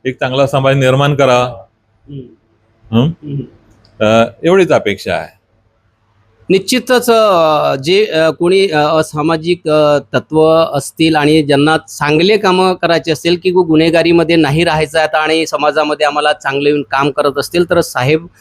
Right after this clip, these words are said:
Speaker 2: त्यांचं स्वागत सुद्धा करणार आहे. पण एवढं मात्र नक्कीच, अ, तुम्ही लक्षात ठेवा की सावधान राहा. साहेबांनी सुद्धा सावधानतेचा इशारा दिला आणि यानंतर जरी अशा प्रकारचे जर कोणी गुन्हे,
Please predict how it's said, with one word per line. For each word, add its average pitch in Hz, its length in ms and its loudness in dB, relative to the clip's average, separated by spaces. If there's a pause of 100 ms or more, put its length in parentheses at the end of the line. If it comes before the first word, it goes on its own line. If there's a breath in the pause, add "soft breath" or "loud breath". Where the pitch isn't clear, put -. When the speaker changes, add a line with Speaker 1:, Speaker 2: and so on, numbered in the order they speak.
(240 soft breath)
Speaker 2:
त्यांचं 139 280 -2
स्वागत 143 380 0
सुद्धा 147 360 -2 (340 loud breath)
करणार 151 300 0
आहे. 120 280 -2 (340)
पण 233 160 2 (100)
एवढं 226 360 2
मात्र 226 440 0 (180)
नक्कीच, 160 560 -4
अ, 180 300 2
तुम्ही 180 380 2
लक्षात 165 360 -2
ठेवा 139 280 -2
की 196 140 -6
सावधान 196 640 0
राहा. 147 220 2 (140)
साहेबांनी 175 440 0
सुद्धा 196 320 -2 (300 loud breath)
सावधानतेचा 165 720 0
इशारा 160 320 2
दिला 165 300 2 (280 loud breath)
आणि 147 180 2
यानंतर 170 480 2
जरी 226 320 2 (200)
अशा 147 220 -2
प्रकारचे 196 500 0
जर 233 140 2
कोणी 208 260 2
गुन्हे, 185 340 2